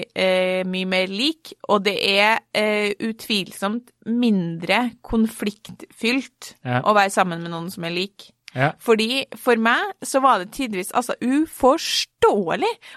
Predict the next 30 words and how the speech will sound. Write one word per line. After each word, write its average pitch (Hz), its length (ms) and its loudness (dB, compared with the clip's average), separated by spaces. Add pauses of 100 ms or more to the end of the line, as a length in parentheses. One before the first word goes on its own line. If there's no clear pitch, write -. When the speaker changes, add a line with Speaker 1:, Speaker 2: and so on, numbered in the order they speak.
Speaker 1:
at 320 160 2
han 262 300 -2
måtte 240 340 -2
gå 214 160 4
hjem 180 220 0
fra 190 100 -6
fest, 214 280 -6
liksom. 247 260 -4 (260)
Jeg 262 120 6
var 254 100 2
sånn, 247 240 0 (140)
han 254 140 2
var 240 100 2
sånn, 220 320 -4
«Yeah, 294 180 -8
but 294 100 -4
I'm 294 140 -8
tired.» 294 880 -6
Speaker 2:
<laughs> 139 360 4
Speaker 1:
Og 135 60 8
så 262 100 2
jeg 262 100 4
bare, 240 280 2 (360)
«Ta 269 320 6
deg 262 240 4
en 302 160 -4
kopp - 240 -8
kaffe.» - 380 -2 (220)
Speaker 2:
<laughs> 175 260 4
Ja. 170 80 0